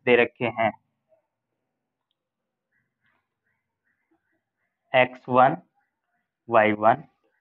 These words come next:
बी, एक्स टू, Y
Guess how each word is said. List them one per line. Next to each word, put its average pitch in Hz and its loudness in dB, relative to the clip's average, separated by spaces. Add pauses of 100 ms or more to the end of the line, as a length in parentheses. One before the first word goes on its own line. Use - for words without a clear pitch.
(480)
बी, 117 -6 (680)
एक्स 131 -2
टू, 135 2 (680)
Y 123 2